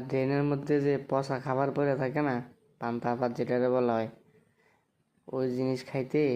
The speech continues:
উনি খুব উতাল উতাল দেখা যায়। ঘরের মধ্যে নায়িকা পালাই দিয়া বাইরে পরকিয়া করে। এ হচ্ছে বাঙালি জাতি। হায়, হায়, হায়, হায়। ইজ্জত, সম্মান, মান, সম্মান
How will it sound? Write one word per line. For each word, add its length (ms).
উনি 220
খুব 240
উতাল 680
উতাল 280
দেখা 220
যায়। 180
ঘরের 240
মধ্যে 280
নায়িকা 360
পালাই 300
দিয়া 200
বাইরে 320
পরকিয়া 420
করে। 220
এ 60
হচ্ছে 280
বাঙালি 520
জাতি। 280
হায়, 200
হায়, 320
হায়, 280
হায়। 180
ইজ্জত, 360
সম্মান, 480
মান, 180
সম্মান 340